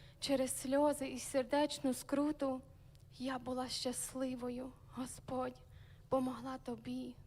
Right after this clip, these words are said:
корисна бути. Що вдавалось, все твоє, Ісус, а моє невдале не змінити. Чим перед тобою похвалюсь? Можу лиш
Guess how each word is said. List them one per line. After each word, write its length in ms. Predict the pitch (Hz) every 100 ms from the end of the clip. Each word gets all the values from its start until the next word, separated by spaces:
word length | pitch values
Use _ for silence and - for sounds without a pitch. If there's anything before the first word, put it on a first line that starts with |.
| -
корисна 580 | 262 262 254 - 254 254
бути. 520 | 269 262 - 262 269 - - - - - -
Що 240 | - - 269
вдавалось, 760 | 240 247 247 277 262 254 - - - -
все 260 | - - 277
твоє, 520 | 269 269 262 247 254
Ісус, 500 | 240 - 254 254 - - - - - -
а 100 | 254
моє 360 | 254 262 247 254
невдале 720 | 247 233 247 262 269 247 254 - - -
не 180 | 262 247
змінити. 720 | - 262 262 269 262 254 254 - - - - -
Чим 400 | - 320 302 254 233
перед 260 | 254 247 247
тобою 400 | 262 269 254 254
похвалюсь? 720 | 269 254 269 254 254 254 - - - - - -
Можу 400 | 247 254 254 254
лиш 340 | 247 254 -